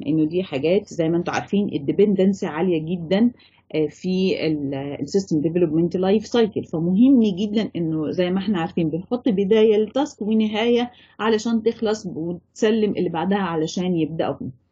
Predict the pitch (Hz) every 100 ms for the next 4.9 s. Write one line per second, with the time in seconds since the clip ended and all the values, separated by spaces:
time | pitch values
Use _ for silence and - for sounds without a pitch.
0 | _ - 185 214 175 190 214 214 160 180
1 | 208 - - 156 151 151 147 - 139 -
2 | 147 180 214 202 156 196 175 208 233 170
3 | 175 180 165 156 - 185 190 - - 170
4 | 160 - 151 160 160 196 160 123